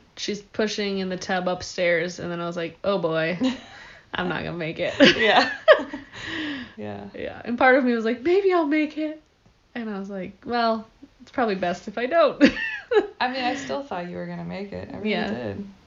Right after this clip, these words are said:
Speaker 1: Yeah. Well, and it's
Speaker 2: Yeah.
Speaker 1: such, like, a weird time warp.
Speaker 2: Mm-hmm.
Speaker 1: Mm-hmm.
Speaker 2: Yeah.
Speaker 1: Yep.
Speaker 2: <laughs>
Speaker 1: So then what?
Speaker 2: Crazy.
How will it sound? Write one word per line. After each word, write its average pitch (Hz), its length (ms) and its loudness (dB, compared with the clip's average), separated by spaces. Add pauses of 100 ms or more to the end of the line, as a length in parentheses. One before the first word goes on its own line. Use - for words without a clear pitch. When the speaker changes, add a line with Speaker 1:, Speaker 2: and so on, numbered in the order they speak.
Speaker 1:
Yeah. 190 360 -2 (120)
Well, 240 140 2
and 240 100 2
it's 208 60 0
Speaker 2:
Yeah. 208 40 -2
Speaker 1:
such, 302 140 -2
like, 240 100 0
a 190 60 0
weird 185 240 -2
time 185 300 -2
warp. 196 300 -6 (240)
Speaker 2:
Mm-hmm. 208 440 -2
Speaker 1:
Mm-hmm. 202 1000 -4
Speaker 2:
Yeah. 202 220 0 (840)
Speaker 1:
Yep. - 300 0 (500)
Speaker 2:
<laughs> - 560 -8
Speaker 1:
So - 160 -4
then 214 180 2
what? 202 240 -2
Speaker 2:
Crazy. 196 240 -8